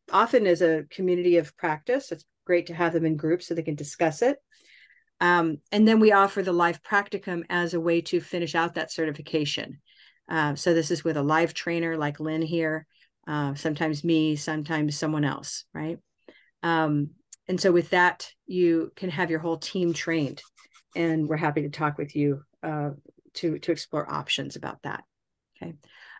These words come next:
Um, level one training basically provides learners, uh, teachers with what they need to know about the approach. And then, um, level two training is where we go deep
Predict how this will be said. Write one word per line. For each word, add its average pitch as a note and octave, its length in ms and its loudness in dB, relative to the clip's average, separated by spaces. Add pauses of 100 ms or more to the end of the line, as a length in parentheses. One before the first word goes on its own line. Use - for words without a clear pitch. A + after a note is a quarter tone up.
Um, F3+ 200 2
level A3 240 6
one B3 200 6
training A#3 320 2
basically G#3 400 2
provides F#3 520 -2
learners, F#3 360 -2 (260)
uh, F#3 100 -2
teachers G#3 360 2
with D#3+ 100 0
what F3+ 100 2
they F3+ 120 4
need F3+ 220 2
to F3+ 120 -4
know E3+ 580 2
about D4+ 460 -2
the G#3+ 120 0
approach. A3 460 -4 (380)
And G3+ 180 0
then, G3+ 400 0
um, F3+ 540 -4
level G3 240 0
two F4 260 0
training F#3+ 560 -2 (840)
is F#3+ 120 -2
where G3 120 6
we F#3+ 100 4
go F#3 180 2
deep E3 340 -2